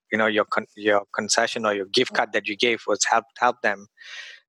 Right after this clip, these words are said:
to make a decision to pay the rent, right? So, but I'm, I mean, aren't we so surprised and, and delighted that people are paying rent without all the laws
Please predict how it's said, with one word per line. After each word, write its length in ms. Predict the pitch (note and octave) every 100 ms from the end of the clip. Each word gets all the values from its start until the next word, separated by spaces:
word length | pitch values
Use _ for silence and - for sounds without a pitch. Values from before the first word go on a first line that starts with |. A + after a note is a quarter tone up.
| -
to 60 | A#2+
make 220 | C3 C3
a 40 |
decision 460 | A#2 C3 D3 C#3 G#2+
to 80 | A2+
pay 240 | - B2+
the 140 | A#2
rent, 280 | A2 A#2 F#2+
right? 220 | G2 G#2
So, 400 | G#2 - A2 G#2+
but 140 | G#2+ E3+
I'm, 160 | F3+ - -
I 80 | F3
mean, 160 | D#3 A#2+
aren't 180 | E3+
we 120 | A#3 D#3
so 240 | - E3
surprised 640 | - - C3 B2 C#3 D#3
and, 400 | C3+ A#2 A2 G#2+ A2
and 200 | G#2+ G2+
delighted 480 | A2+ A#2+ B2+ C3+ A2
that 180 | A2
people 300 | - B2 C3+
are 120 | B2 C#3 -
paying 220 | B2 B2
rent 340 | A2+ A#2+ D3+ D#3+ - - _
without 180 | A#2+ B2
all 260 | B2 B2+ C3+
the 100 | A#2+
laws 460 | A2 A#2 C#3 -